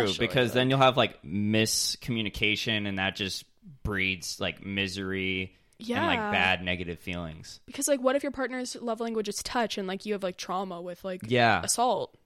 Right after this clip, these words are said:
Speaker 2: Yeah,
Speaker 1: So
Speaker 2: and then, like, yeah.
Speaker 1: that's, it's definitely interesting to think about.
Speaker 2: Yeah, like, I think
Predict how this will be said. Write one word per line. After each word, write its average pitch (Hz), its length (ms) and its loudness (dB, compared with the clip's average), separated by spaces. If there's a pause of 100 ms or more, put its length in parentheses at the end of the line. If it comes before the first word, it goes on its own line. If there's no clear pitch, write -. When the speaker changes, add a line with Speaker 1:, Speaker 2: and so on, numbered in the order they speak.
(360)
Speaker 2:
Yeah, 123 200 4
Speaker 1:
So 95 100 2
Speaker 2:
and 98 120 2
then, 101 120 0
like, 95 160 -4
yeah. 110 160 -2 (420)
Speaker 1:
that's, - 580 -2 (640)
it's - 400 0
definitely 220 460 -6
interesting 202 720 -10
to 196 60 -12
think 196 260 -12
about. 185 120 -4
Speaker 2:
Yeah, 143 220 10
like, 123 300 6
I 117 100 4
think 147 380 -2